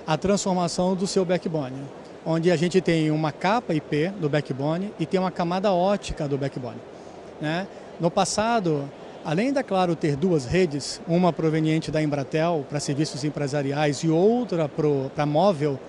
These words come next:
é, nós tínhamos capas diferentes, as redes não se falavam. Você tinha tráfego que circulava na rede I P e tráfego que circulava na rede O T N, rede ótica.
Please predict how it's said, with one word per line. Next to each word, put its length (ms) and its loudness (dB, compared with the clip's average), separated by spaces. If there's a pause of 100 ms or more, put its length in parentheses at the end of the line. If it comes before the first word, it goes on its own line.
(680)
é, 240 2 (100)
nós 520 -2
tínhamos 480 2
capas 360 2
diferentes, 560 -2
as 160 -2
redes 220 2
não 140 2
se 120 0
falavam. 540 0
Você 140 -4
tinha 180 -2
tráfego 560 0
que 140 -2
circulava 580 0
na 80 -2
rede 240 2
I 20 4
P 260 -2
e 20 0
tráfego 520 -2
que 120 -10
circulava 420 -2
na 120 -2
rede 380 0 (280)
O 100 2
T 120 0
N, 280 0
rede 220 0
ótica. 360 -6